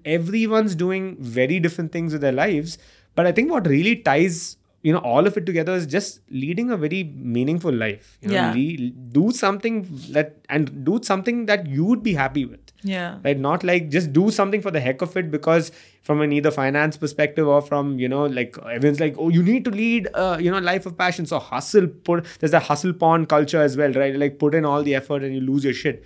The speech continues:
Speaker 1: But for what?
Speaker 2: Yeah.
Speaker 1: At the end of it, you have, you lost your hair, you lost your brain cells, and you're like, "For what, dude?"
Speaker 2: <laughs> Yeah.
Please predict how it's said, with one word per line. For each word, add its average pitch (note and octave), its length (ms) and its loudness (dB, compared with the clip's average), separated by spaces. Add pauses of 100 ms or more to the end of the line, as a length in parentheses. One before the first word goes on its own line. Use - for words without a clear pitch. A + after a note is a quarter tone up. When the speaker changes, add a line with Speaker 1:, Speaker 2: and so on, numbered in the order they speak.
(200)
Speaker 1:
But F#3 160 -8
for G#3+ 100 -4
what? E3+ 460 -2
Speaker 2:
Yeah. F#3 340 -8 (180)
Speaker 1:
At D#3 80 -8
the F3+ 100 2
end F3+ 140 2
of A#3 100 -4
it, F#3 100 -4
you F#3 120 0
have, F3+ 140 -2
you D#3 180 2
lost D3+ 320 4
your F3+ 80 4
hair, E3 140 0
you F3+ 140 0
lost C3 320 0
your F#3 120 0
brain D#3 260 0
cells, F#3 220 0
and E3+ 160 2
you're F3+ 180 4
like, G3+ 160 4
"For G3+ 120 -2
what, F3 360 -4
dude?" A#2+ 120 0
Speaker 2:
<laughs> G#3 140 4
Yeah. - 220 0